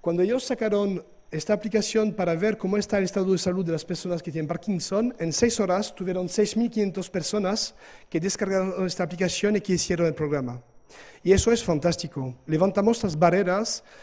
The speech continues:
a nivel tanto del dinero, pero del número de, de población. Se hizo con asma, se hizo con cáncer de mama, se hizo con Parkinson. Y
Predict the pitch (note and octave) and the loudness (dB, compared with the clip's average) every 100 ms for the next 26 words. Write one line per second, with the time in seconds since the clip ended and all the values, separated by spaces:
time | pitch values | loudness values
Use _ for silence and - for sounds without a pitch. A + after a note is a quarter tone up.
0 | - - - E3+ D#3 E3 D3+ - D#3 D3 | -20 -6 2 4 8 6 6 -2 -4 2
1 | D3+ D3+ A3+ A3 A3 G#3+ E3+ E3 E3+ F3 | 4 4 6 6 6 4 4 4 4 2
2 | E3+ F#3+ F3+ D#3+ D3+ D#3 D3 - C3 B2+ | 4 4 2 0 0 0 0 -2 -6 -6
3 | - - - - - - G3+ F#3 G3+ E3 | -12 -20 -20 -20 -20 -2 0 2 0 0
4 | G3 G#3+ F#3+ F#3 G3+ - F3+ D#3+ F3+ F3 | -2 0 0 0 -2 -6 -4 -2 -2 -2
5 | E3 D#3+ D#3 D3 D3+ F#3 D#3+ F#3 - - | -2 -2 -2 0 2 2 0 -4 -12 -20
6 | - E3+ E3 F3+ - D3+ D#3+ D#3+ D3 - | -8 -6 -4 -4 -4 -2 -2 -2 -6 -8
7 | A#2+ B2 - - - - _ _ - - | -10 -12 -16 -20 -20 -20 _ _ -20 -20
8 | - - G3+ F4 | -20 -8 -4 -4